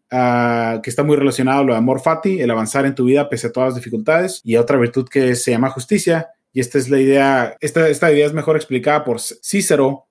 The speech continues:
un político romano que es, que es muy famoso y que, ah, hasta los mismos fundadores del, de Estados Unidos admiraban, y decía que, decía cosas muy que, que se parecen como cristianas. Dicen, "No hagas, no ha-, doñ-, no hagas daño a otros, nosotros n-,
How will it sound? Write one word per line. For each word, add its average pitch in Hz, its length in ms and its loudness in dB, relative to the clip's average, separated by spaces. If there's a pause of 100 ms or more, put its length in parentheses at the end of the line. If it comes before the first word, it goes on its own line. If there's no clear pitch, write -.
(140)
un 127 200 0
político 143 380 2
romano 131 380 2
que 135 80 0
es, 123 220 -4 (180)
que 123 160 2
es - 360 -2
muy 139 200 2
famoso 139 440 2
y 123 120 0
que, 101 480 -2
ah, 110 480 0
hasta 131 200 0
los 120 140 2
mismos 151 480 0
fundadores 135 640 2
del, 120 220 0
de 107 80 -6
Estados 147 320 0
Unidos 143 360 4
admiraban, 123 600 2
y 123 80 -4
decía 131 360 0
que, 110 500 0
decía 135 260 0
cosas 151 260 2
muy 151 340 2
que, 139 180 -6
que - 100 -10
se 131 140 -2
parecen 127 360 -2
como 131 220 -2
cristianas. 120 480 0
Dicen, 117 280 -2 (120)
"No 139 160 2
hagas, 147 320 0
no 139 160 0
ha-, 139 260 -4
doñ-, 151 300 0
no 147 180 0
hagas 165 240 2
daño 160 260 2
a 147 40 4
otros, 180 560 0
nosotros 151 640 0
n-, 139 160 -2